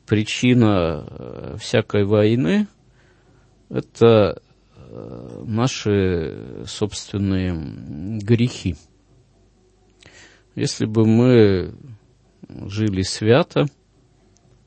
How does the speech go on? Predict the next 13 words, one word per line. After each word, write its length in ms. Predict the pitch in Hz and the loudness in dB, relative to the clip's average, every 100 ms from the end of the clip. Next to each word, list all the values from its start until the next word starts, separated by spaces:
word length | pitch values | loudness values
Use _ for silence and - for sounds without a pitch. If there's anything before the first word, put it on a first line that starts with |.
| _ _ _ - | _ _ _ -14
если 440 | 98 92 92 - | -6 -6 -6 -10
бы 1040 | 85 87 92 90 85 80 76 64 50 50 50 | -8 -4 -2 -2 -2 -6 -8 -12 -16 -18 -20
все 500 | - - 95 90 82 | -18 -6 -2 -2 -2
человечество, 1080 | 82 - 90 85 101 139 - - 123 117 110 104 _ _ _ _ _ _ _ _ _ _ _ - | -6 -8 -6 -2 -2 -2 -8 -4 2 4 2 -2 _ _ _ _ _ _ _ _ _ _ _ -20
э, 320 | - - - 127 - 131 151 | -16 -14 -12 -14 -16 -18 -18
стремилось, 1000 | - - 113 107 107 95 92 - - - _ _ _ _ _ _ _ _ _ _ | -4 4 4 6 4 2 -2 -6 -18 -20 _ _ _ _ _ _ _ _ _ _
э, 380 | - - 95 - | -14 -10 -8 -8
жить 420 | 101 104 104 90 - | -6 -2 -2 -2 -4
по 500 | 92 92 80 - 98 | 0 0 0 -6 -4
заповедям, 1040 | 101 113 101 98 92 92 92 87 87 98 98 _ _ _ _ _ _ _ _ _ | 2 4 2 -2 -4 -4 -6 -8 -8 -10 -16 _ _ _ _ _ _ _ _ _
если 360 | 98 92 - 101 | -4 -4 -4 -6
бы 800 | 90 95 95 90 85 69 64 53 - 53 - - - - - - - - | -2 0 0 -2 -4 -8 -10 -14 -16 -20 -20 -20 -20 -20 -20 -20 -20 -16
западноевропейская 1900 | 90 98 107 - 110 113 104 101 95 104 - 107 95 95 - 95 90 90 | -4 2 4 2 -2 0 2 2 4 2 2 2 2 0 -6 -4 -4 -4